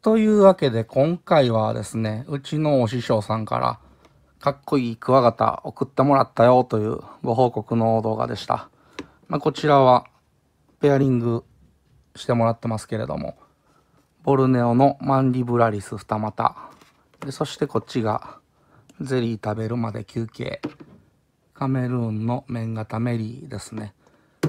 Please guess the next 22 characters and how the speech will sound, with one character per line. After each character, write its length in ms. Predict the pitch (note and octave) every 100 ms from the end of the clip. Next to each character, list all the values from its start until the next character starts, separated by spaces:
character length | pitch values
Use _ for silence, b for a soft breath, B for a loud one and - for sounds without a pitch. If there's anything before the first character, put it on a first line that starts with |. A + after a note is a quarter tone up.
| - - - -
ま 80 | -
あ、 20 |
ど 120 | B2+ B2
ち 120 | C#3+
ら 120 | C#3+
も 260 | B2+ A2 -
本 180 | A2+ C3+
当 160 | A#2+ B2+
に 220 | A#2+ - B B B _ -
立 180 | B2 -
派 100 | A2+
な 220 | A2 B2
か 140 | - C3
っ 40 |
こ 160 | - A2+
い 60 |
い 40 | G#2
ク 120 | A#2+
ワ 80 | A2+
ガ 80 |
タ 160 | A2 A#2
で、 160 | -